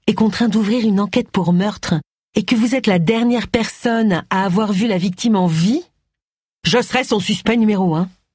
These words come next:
La lueur de défi qui brillait dans ses yeux ne fit qu'accroître l'inquiétude d'Alice. Agatha se réjouissait d'avance à l'idée de croiser le fer avec Wilkes, personnage ô combien détestable.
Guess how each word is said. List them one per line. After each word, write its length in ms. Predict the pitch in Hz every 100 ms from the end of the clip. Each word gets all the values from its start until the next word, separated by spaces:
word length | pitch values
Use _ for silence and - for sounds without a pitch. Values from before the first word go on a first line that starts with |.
| _ _ _ _ _ _ _ _
La 140 | 151 147
lueur 320 | 175 254 151
de 140 | 135
défi 520 | 123 240 - - 87 80
qui 160 | -
brillait 420 | 151 196 262 147
dans 120 | 117 180
ses 400 | - 151 127 175
yeux 120 | 269 - _ -
ne 100 | 196
fit 180 | 185 180
qu'accroître 640 | 151 120 - 202 220 -
l'inquiétude 560 | 127 180 180 139 - 160
d'Alice. 540 | 87 73 - - - 98 - _ _ _ _ _ _
Agatha 580 | 277 269 254 233 - 143
se 160 | 143 170
réjouissait 580 | 175 311 233 220 175 139
d'avance 680 | 185 190 165 165 220 - 180 -
à 80 | 160
l'idée 380 | 185 208 156
de 100 | 131
croiser 300 | 127 180 180
le 100 | 156
fer 220 | 131 214 151
avec 340 | 120 110 -
Wilkes, 400 | 143 214 - - 220 _ _ _
personnage 600 | 277 - 226 208 170 175 -
ô 180 | 339 262
combien 380 | 214 185 208
détestable. 800 | 202 151 113 - 73 - - -